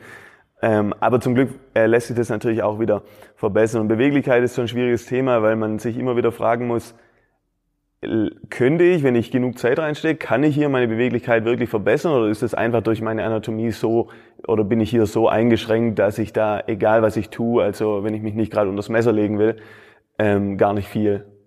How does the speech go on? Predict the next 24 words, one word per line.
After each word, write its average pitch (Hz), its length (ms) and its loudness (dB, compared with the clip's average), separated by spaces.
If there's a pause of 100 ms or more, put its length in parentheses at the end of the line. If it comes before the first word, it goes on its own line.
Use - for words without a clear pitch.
(320)
dagegen 107 360 -2
unternehmen 107 380 2
kann. 101 200 -6 (440)
Aber 107 180 2
ja, 113 220 4
wir 113 100 4
brauchen, 110 560 2
also 104 460 -2 (1200)
ich 127 120 -6
habe 110 100 -2
gerade 104 180 0
schon 107 140 -4
zwei 101 240 -2
Sachen 101 240 -8
erwähnt, 107 440 0
selbst - 360 -2
Kreuzheben 117 540 2
oder 95 460 0
eine 104 120 -6
Kniebeuge 139 520 2
erfordert 110 300 0
eine 107 80 -4
gewisse 107 280 -4
Beweglichkeit, 143 680 -2